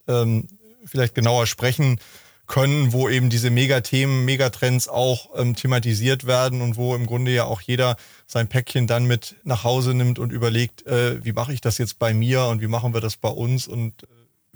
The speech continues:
wo stehen wir da als Unternehmen? Und vielleicht fächern wir das mal ein bisschen auf. Ähm, Martin, welche, welche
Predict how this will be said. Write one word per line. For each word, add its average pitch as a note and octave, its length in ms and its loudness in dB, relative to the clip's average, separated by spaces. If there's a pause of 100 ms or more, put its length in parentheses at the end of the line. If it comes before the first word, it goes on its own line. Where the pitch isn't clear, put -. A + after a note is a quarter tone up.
(300)
wo A#2+ 100 -4
stehen B2 360 0
wir B2+ 120 2
da B2+ 160 2
als A2+ 200 -2
Unternehmen? A#2+ 580 0 (560)
Und A#2+ 160 0 (120)
vielleicht - 580 -2 (1080)
fächern C#3 360 2
wir B2+ 80 2
das B2+ 160 2
mal B2 200 2
ein A#2+ 140 0
bisschen A#2+ 240 -2
auf. A#2 460 -2
Ähm, B2+ 340 -2
Martin, B2 680 0
welche, A#2+ 380 -2
welche A#2+ 240 -4